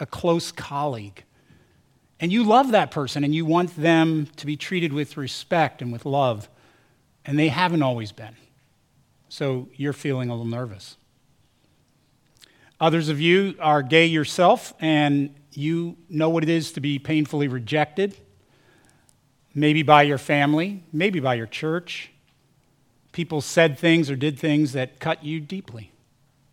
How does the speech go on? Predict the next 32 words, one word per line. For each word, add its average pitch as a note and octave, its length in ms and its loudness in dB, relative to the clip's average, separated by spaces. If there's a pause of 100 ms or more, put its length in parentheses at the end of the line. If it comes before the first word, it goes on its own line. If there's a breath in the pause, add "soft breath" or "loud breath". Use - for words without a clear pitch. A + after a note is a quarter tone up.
(1160)
And D3+ 180 -2
so E3+ 340 4
just D3+ 300 0
being E3+ 260 2
here E3+ 180 6
tonight D#3+ 420 2
may D3+ 160 0
be C#3+ 160 -4
bringing D3 380 2
up C3+ 320 -4 (300)
painful E3 380 -2
responses C#3+ 640 -6
for - 140 -18
you, G2+ 160 -16 (640)
post-traumatic. A#2+ 680 -6 (1400 soft breath)
So D3+ 240 0
I D3+ 240 4
honor D3+ 460 6 (200)
the - 60 -18
courage E3 400 4
you're D3 100 -2
showing D#3+ 380 4
by C3+ 140 2
being D3+ 340 2
here D3+ 300 2
or C3 180 -2
by A#2+ 240 -6
listening C#3 420 -2
to B2+ 80 -6
the A#2+ 60 -6
live A#2 320 -2
stream. G#2+ 300 -14